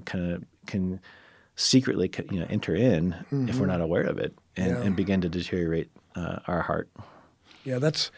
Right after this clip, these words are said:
Speaker 2: and I think that's how you can know you're being ass-, your, or your heart is being assaulted.
Speaker 1: Mm.
Speaker 2: You're going, you're going to hear the, you're gonna hear the assault usually in form of accusations,
Speaker 1: Mm-hmm.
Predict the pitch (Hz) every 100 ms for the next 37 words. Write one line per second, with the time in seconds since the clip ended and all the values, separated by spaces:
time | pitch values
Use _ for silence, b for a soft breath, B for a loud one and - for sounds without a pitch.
0 | B B - 185 180 208 196 180 180 165
1 | 156 151 151 156 151 147 127 127 - 147
2 | 135 156 151 139 175 147 135 151 147 147
3 | 147 139 139 131 127 143 135 135 120 131
4 | 120 B B 98 92 90 143 135 147 147
5 | 135 143 147 143 131 - 156 127 135 139
6 | 151 151 160 143 131 147 139 - 165 156
7 | 143 131 147 131 120 135 135 131 120 139
8 | 127 135 127 - 104 110